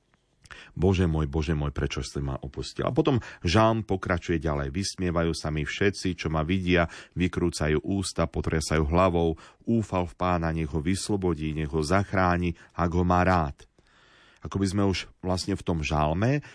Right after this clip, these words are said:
vopred počuli to, čo potom sa následne zopakuje v evanjeliu, v tých, v tých pašiach, ktoré sa zvyknú prednášať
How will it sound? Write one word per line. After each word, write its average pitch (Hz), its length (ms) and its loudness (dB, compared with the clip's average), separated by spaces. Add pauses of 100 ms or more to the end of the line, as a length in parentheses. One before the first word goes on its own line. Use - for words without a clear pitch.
(200)
vopred 123 640 0 (240)
počuli 110 480 0 (160)
to, 120 240 2
čo - 160 -8
potom 95 320 -4
sa 76 160 -6
následne 80 480 -2
zopakuje 78 560 0
v - 160 -8
evanjeliu, 76 480 2
v - 160 -4
tých, - 160 -8
v - 160 -14
tých 73 160 -6
pašiach, 78 560 -2 (400)
ktoré 73 400 2
sa 76 240 0
zvyknú 69 400 0 (160)
prednášať 69 720 -2